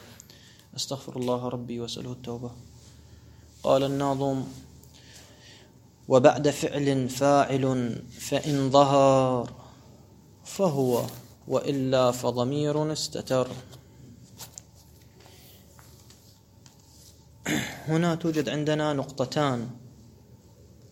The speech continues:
سنتكلم عنهما. النقطة الأولى،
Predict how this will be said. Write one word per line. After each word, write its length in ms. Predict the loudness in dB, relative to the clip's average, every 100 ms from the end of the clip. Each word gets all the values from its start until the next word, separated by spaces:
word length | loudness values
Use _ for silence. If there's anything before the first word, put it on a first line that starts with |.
| -20 -20 -20 -20 -20 -20 -20 -16
سنتكلم 720 | -10 -8 -6 -6 -2 -2 0
عنهما. 460 | -2 -2 -4 -6 -8
النقطة 500 | -8 -6 -4 0 0
الأولى، 600 | 0 2 4 6 6 4